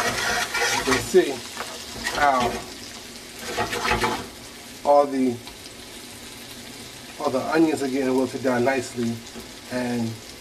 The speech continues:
our celery roots and our celery, they're getting wilted down as well. Nice and caramelized. Nothing's black, nothing's overcooked. Everything's cooking at a nice pace, nice rate.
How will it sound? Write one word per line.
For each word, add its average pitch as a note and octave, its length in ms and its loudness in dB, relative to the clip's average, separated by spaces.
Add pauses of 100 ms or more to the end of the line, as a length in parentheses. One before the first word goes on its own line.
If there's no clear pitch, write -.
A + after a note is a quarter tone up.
(1700)
our B2 360 2
celery C3+ 580 6
roots B2+ 640 0
and B2 80 -2
our A#2 120 2
celery, C3 420 2 (280)
they're C#3+ 140 4
getting C3+ 300 2
wilted C3 280 0
down B2 200 2
as A#2 180 -2
well. A#2 240 2 (360)
Nice D#3+ 480 2
and D#3 120 -2
caramelized. A#2 1000 0 (1400)
Nothing's A#2 340 -2
black, D#3 320 2
nothing's B2+ 300 0
overcooked. D#3 760 2 (640)
Everything's C3 360 2
cooking - 240 0
at A#2+ 80 2
a A#2 80 2
nice B2+ 360 2
pace, D#3 300 -4 (600)
nice B3 220 0
rate. E3 300 4